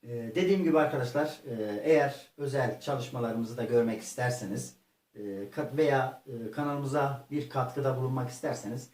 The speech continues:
katıl butonundan alacağınız aboneliklerle Telegram gruplarımıza,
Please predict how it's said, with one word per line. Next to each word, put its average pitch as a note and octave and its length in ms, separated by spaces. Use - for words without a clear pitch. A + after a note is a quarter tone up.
katıl D#3+ 360
butonundan C3 520
alacağınız B2+ 580
aboneliklerle B2+ 880
Telegram A#2 540
gruplarımıza, G2 880